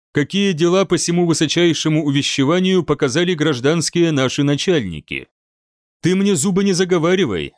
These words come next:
хмыкнул я. "Я же тебе весной депешу посылал о том, что мои подчинённые установили, как господин Зуев получал задания из своего центра ещё во время Германской войны.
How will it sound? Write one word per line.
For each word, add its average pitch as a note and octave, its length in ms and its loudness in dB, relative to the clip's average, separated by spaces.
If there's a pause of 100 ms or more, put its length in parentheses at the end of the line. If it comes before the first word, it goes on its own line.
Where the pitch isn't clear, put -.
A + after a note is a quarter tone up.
(160)
хмыкнул C3 580 -2
я. G#2 280 -4 (420)
"Я D#3 200 2
же E3 100 0
тебе F3 260 0
весной F#3 520 2
депешу D#3+ 500 -2
посылал E3 420 0
о D3 80 0
том, E3 380 0
что - 180 -2
мои F3 220 2
подчинённые E3+ 800 2
установили, D#3 800 0
как D#3+ 360 -2
господин D#3 500 0
Зуев E3 400 0
получал D3+ 480 0
задания E3 520 2
из C#3+ 100 2
своего D#3+ 320 0
центра D3 720 -2
ещё D3+ 320 0
во F#3+ 80 2
время F#3 300 0
Германской F#3 500 0
войны. B2 460 0